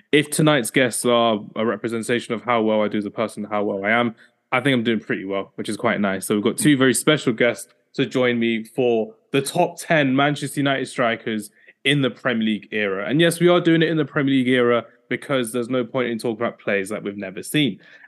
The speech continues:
And we've got someone who can talk to us all about the Premier League, someone who's been working for,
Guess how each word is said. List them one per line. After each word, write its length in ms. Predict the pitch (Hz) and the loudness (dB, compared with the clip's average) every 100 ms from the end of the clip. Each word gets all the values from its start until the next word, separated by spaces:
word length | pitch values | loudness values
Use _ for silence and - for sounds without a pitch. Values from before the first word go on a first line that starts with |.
| - | -6
And 160 | 123 | -2
we've 100 | 120 | 0
got 200 | 120 160 | 2 2
someone 340 | 156 143 135 127 | 4 4 6 4
who 240 | 113 131 | 4 2
can 140 | 117 127 | 2 0
talk 200 | 131 110 | 0 0
to 60 | |
us 60 | 120 | -2
all 240 | 127 151 | 2 4
about 180 | 139 123 | 6 4
the 80 | 92 | 0
Premier 300 | - 131 113 | -4 -2 0
League, 240 | 117 113 - | 0 0 -4
someone 260 | - 131 127 | -4 -2 -2
who's 140 | 120 | -4
been 160 | 117 113 | -4 0
working 320 | 127 127 123 | 0 0 -4
for, 320 | 107 120 113 | -2 0 0